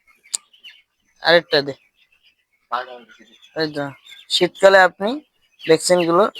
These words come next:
করাই রাখবেন, তাহলে কিন্তু ভালো হবে। তো এইভাবে ধরবেন, একাই কিন্তু সম্ভব। এইভাবে ধরে এক ফোঁটা দিয়ে দিলাম, ঠিক আছে? তো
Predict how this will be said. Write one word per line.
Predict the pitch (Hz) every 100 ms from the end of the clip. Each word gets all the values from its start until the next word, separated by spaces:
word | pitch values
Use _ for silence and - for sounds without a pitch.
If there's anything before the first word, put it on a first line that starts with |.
| -
করাই | 175 175 170
রাখবেন, | 165 160 208 254
তাহলে | - 170 170
কিন্তু | 175 185 - -
ভালো | 147 160 147
হবে। | 139 127 127 _ _ - -
তো | -
এইভাবে | 160 165 175
ধরবেন, | 160 160 160 190 - 156
একাই | 160 - 170 170 _
কিন্তু | 170 160
সম্ভব। | 160 151 139 139 165 _ _ _
এইভাবে | - 139 151
ধরে | 156 170 240 _ _ - - - _
এক | 135 -
ফোঁটা | - 143 190 214 _ _ _ _ _ _ _ _ _ _ _ _ _
দিয়ে | 143 147 135
দিলাম, | 127 127 127 - - - _ _ _ -
ঠিক | 165
আছে? | 151 143
তো | -